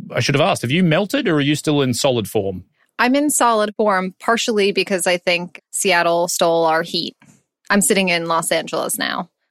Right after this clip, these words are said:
Speaker 1: Ah, got it. Emily, thank you for joining us again. Hope you're also beating the heat. You're here to talk about business email compromise, and you were one of the folks that co-authored a blog post from May sixth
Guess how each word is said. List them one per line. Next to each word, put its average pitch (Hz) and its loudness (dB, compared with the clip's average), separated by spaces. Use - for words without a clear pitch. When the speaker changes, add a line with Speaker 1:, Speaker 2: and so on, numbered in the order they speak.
Speaker 1:
Ah, 113 0
got 110 0
it. - -4
Emily, 165 2
thank 170 -2
you 160 -2
for - -6
joining 131 0
us 120 -2
again. 127 0
Hope - -2
you're 120 2
also 117 2
beating 110 0
the 107 -2
heat. - -2
You're 156 2
here 175 0
to 143 0
talk 127 -2
about 120 0
business 131 0
email 139 2
compromise, 113 0
and 120 0
you 139 2
were 147 2
one 127 2
of 123 2
the 113 2
folks 120 -2
that 110 0
co-authored 117 0
a 104 -4
blog 110 0
post 104 -2
from 110 0
May 104 2
sixth - -4